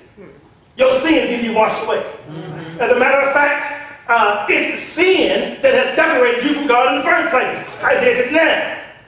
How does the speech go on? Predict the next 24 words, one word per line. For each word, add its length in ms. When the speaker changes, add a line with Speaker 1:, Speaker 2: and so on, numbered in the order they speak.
Speaker 1:
And 180
so 160
therefore, 400
if 60
we 80
can 340
address 360
the 80
sin 360
problem, 420
if 60
we 160
can 160
take 180
out 300
of 60
the 60
way 640
the 120
thing 240
that 120
it 100
causes 340
separation, 880